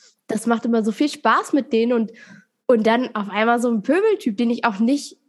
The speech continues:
in den Griff bekommen hab. Also klar, dass mal jemand einen Spruch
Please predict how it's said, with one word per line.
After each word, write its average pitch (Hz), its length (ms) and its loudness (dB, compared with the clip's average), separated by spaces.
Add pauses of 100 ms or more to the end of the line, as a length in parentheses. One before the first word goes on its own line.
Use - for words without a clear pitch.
(240)
in 233 140 0
den 220 40 0
Griff 262 240 0
bekommen 202 340 -2
hab. 190 100 -2
Also 196 300 -2 (420)
klar, 233 240 2
dass 226 140 -4
mal 202 100 -2
jemand 202 240 -2
einen - 60 -10
Spruch - 480 -4